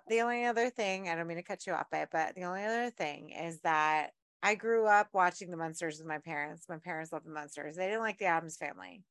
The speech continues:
So I feel like I'm more excited for the Munsters than I am for the Addams Family.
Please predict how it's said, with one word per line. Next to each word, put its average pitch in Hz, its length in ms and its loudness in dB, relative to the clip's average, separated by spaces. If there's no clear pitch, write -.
So 190 800 4
I 196 100 4
feel 220 360 2
like 196 400 4
I'm 180 120 -2
more 185 180 2
excited 185 380 0
for 180 60 -8
the 170 60 -6
Munsters 196 500 0
than 180 100 -4
I 175 40 0
am 165 140 -2
for 160 100 -12
the 151 100 -4
Addams 202 340 2
Family. 165 640 -2